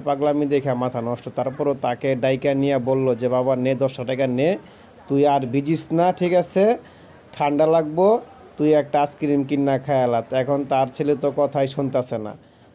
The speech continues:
তার ছেলে ফ্লোরে গৈরা গৈরি, পুরা ভিজা অবস্থা খারাপ,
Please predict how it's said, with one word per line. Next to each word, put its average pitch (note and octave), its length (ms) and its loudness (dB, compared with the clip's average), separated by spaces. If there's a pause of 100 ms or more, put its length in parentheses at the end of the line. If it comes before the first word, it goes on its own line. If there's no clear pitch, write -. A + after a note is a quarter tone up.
তার B2 280 0
ছেলে D#3 480 2
ফ্লোরে C#3+ 960 2
গৈরা C#3+ 440 2
গৈরি, D3 500 0 (100)
পুরা C#3 460 0 (380)
ভিজা C#3 420 0
অবস্থা C#3+ 480 0
খারাপ, C3 340 0